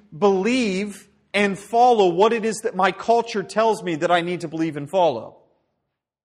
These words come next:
Maybe I do still need the old gods along with my new God. Maybe I need my ancestors along with Jesus. And perhaps, just maybe,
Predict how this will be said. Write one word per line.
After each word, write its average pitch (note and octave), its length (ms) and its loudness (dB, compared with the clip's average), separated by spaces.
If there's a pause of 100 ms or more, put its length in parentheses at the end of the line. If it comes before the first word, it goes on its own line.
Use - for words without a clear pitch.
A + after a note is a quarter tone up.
(360)
Maybe D4+ 400 4
I C4 180 6
do C4 260 0
still B3+ 300 -2
need A3+ 300 -2
the G3+ 160 2
old A#3+ 380 4
gods D#3 440 6
along F3+ 500 2
with D#3 160 -6
my D3+ 180 -2
new F3 240 -4
God. A#2+ 420 -8 (1900)
Maybe A3+ 340 2
I G#3+ 140 6
need A3+ 220 -2
my G#3 220 2
ancestors E3+ 1120 0
along F#3 600 2
with F3+ 300 2
Jesus. C3+ 840 -6 (580)
And E3+ 180 -4
perhaps, F3 640 0
just C#4 300 -12
maybe, G#3 640 -2